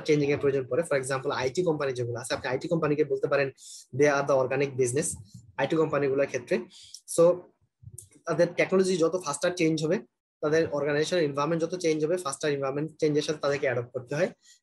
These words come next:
So that's why they are more flexible business organization। Uh, so these are the organic business organization। They are most, mostly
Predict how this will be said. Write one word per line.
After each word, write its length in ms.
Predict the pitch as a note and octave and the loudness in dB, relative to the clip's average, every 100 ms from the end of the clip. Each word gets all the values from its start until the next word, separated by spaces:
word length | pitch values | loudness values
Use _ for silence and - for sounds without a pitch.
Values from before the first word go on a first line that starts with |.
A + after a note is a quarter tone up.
| - | -2
So 80 | C3+ | 0
that's 240 | C#3+ B2+ | 2 0
why 160 | - D#3+ | 2 2
they 180 | C#3+ C#3+ | 4 0
are 80 | C#3+ | 2
more 160 | F3 | 2
flexible 520 | F#3 - C#3 C3+ D3 | 0 -2 -2 2 0
business 320 | C#3 B2+ C3+ - | 0 -4 -4 -8
organization। 500 | A#2 A#2 A#2 A#2+ - - _ _ - _ _ | -6 -6 -4 0 0 -2 _ _ -20 _ _
Uh, 120 | B2+ | 0
so 160 | B2 D#3 | 6 4
these 180 | C#3+ D#3 | 6 4
are 100 | D#3+ | 4
the 140 | C#3+ | 2
organic 260 | B2+ C3 C3 B2+ | 2 -2 -2 -2
business 220 | B2+ C#3 | -2 -2
organization। 500 | B2 B2 B2 D3 F3 | -2 0 0 0 -2
They 140 | C3 C3+ | 0 -2
are 80 | C3 | 0
most, 540 | C#3+ E3+ D#3+ - B2 | 2 2 0 -6 0
mostly 460 | D#3+ F#3 - F#3+ | 0 0 0 2